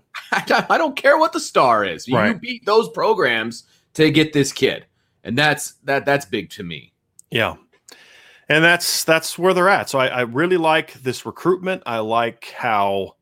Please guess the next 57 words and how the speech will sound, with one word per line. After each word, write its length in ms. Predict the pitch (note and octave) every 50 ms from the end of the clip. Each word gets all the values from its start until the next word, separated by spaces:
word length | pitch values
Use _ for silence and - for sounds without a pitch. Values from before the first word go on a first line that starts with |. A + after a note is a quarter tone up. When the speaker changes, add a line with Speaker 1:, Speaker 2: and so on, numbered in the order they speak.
| _ _ _ _ _ _
Speaker 2:
it 140 | - A2 F#2
went 280 | G#2 A#2 A2+ F2 D#2+ G2
down. 480 | A2+ C3 C#3 D3+ D3+ D3 D3+ D3+ D3 - -
I 100 | A2+ G#2+
love 240 | G#2 G2+ G#2+ G#2 F2
his 140 | G2 F#2+ F#2+
versatility. 960 | G2 G2 F2+ - - F#2+ - - - D3+ D#3 D#3 D3+ D#3 D3+ D3+ D3 - _ _ _ _ _ _ _ -
There's 180 | B2+ B2+ A#2+
a 60 | C#3
lot 280 | B2+ B2 C3 C3 B2 -
to 80 | - B2
like 440 | A2+ G#2 G2+ F2+ E2+ - - - _ _ _ _ _ _ -
about 280 | G#2+ G2 G#2 F#2+ F2
Jaden 320 | - - F#2+ F#2 F#2 F#2 F2+
Bellamy. 440 | F2+ F2 E2+ E2 D#2 C#2+ C2 D2+ A2+
And 180 | C#3 D3 C3+ - - - -
he 140 | - F3+ F#3+
now 160 | F#3 F3+ E3
becomes 320 | E3+ D#3+ - D#3+ D#3 C#3 A#2+
the 60 | B2+
second 380 | - - F3 E3 - C#3+ E3
defensive 420 | E3+ D#3+ - F3+ E3+ - - D3 C3
back 220 | D3 D3 - -
commit 280 | - C#3 C3+ C3+ C3 B2+
in 100 | C3 C3
the 80 | E3
class. 380 | C#3 - - A#2+ A2 A2 A2+ -
He 80 | C#3 B2+
joins 320 | B2+ C3 B2+ B2+ A2+ G2+
Jaden 200 | - B2 A2+ G#2
Mickey, 460 | G#2 G#2+ G#2+ G2+ - D3 G3 G3+ - _ _ _ _ _ _ _
who 300 | - C3 B2+ A#2+ A#2 A2+
committed 340 | - B2+ B2+ B2+ B2 A#2
to 80 | - C3
Notre 200 | A#2+ A#2+ A#2 A2+
Dame 260 | A2+ A2+ A2+ A2+ G#2+
several 300 | - - A#2+ A2 A#2 A2
months 260 | A2 A2 A2 A2 -
ago 220 | A2+ G#2+ A2 A#2 C3
from 240 | C3 - A#2 G#2+ G#2+
California. 640 | - A#2+ A2 G#2+ G#2+ - - A2 G#2 G#2+ A#2+ C3
So 140 | B2+ - B2
two 220 | - - C3+ C3+
Jadens 400 | B2+ A2+ B2 A#2 B2 C3+ D#3+ D3+ -
from 140 | - A2 G2+
two 220 | - B2+ A#2 A#2+
opposite 400 | A#2+ A#2+ B2 - A#2+ A2+ B2 -
sides 260 | - B2 A#2 A#2 A2
of 80 | A#2+ A2+
the 60 | G#2+ G#2
country, 360 | - A#2+ A#2 A2 - D3 D#3
which 200 | C#3+ B2+ A2+ -
is 60 | -
what 140 | A#2+ B2 A#2+
I 20 |
love 380 | A#2 A#2+ A#2+ C3 D#3+ F#3+ G#3 F3+
about 340 | D3 C3+ B2+ A#2+ A2+ -